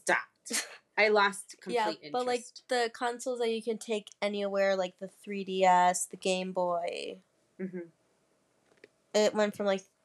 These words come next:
Speaker 2: Game Boy, three D S, I think.
Speaker 1: Oh, yeah, it's three D S, and then there was a,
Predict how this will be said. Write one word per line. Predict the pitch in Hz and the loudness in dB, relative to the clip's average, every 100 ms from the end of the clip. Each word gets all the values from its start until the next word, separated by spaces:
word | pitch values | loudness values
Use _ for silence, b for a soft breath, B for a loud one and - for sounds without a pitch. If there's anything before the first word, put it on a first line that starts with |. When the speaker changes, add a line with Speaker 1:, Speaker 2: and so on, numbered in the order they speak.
| - | 0
Speaker 2:
Game | 226 226 | 2 2
Boy, | 220 220 214 214 208 208 208 _ _ _ _ _ _ _ _ _ _ _ - | 2 6 6 4 -2 -6 -10 _ _ _ _ _ _ _ _ _ _ _ -8
three | 202 196 | -6 -4
D | 190 | 2
S, | 180 180 - | 4 4 2
I | 190 185 | -4 -4
think. | 190 190 190 196 - | -12 -10 -12 -12 -10
Speaker 1:
Oh, | 190 | -8
yeah, | 185 190 | -6 -6
it's | 175 | -6
three | - 185 185 | -6 -4 0
D | 185 | 4
S, | 180 180 175 175 | 6 6 4 -2
and | 165 | -6
then | 165 165 | -4 -4
there | 160 | -2
was | 160 151 | -4 -6
a, | - 156 | -10 -12